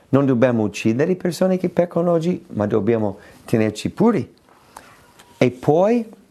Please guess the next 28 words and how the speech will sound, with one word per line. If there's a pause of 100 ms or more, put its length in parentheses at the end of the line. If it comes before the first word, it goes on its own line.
(800)
sono
tornata
a
Ai,
una
piccola
città
dove
erano
stati
vinti, (200)
e
hanno
vinto
loro.
Dio
ha
spiegato
come. (640)
Così
Dio
aveva
fatto
questi
miracoli, (280)
attraversare
il
Giordano,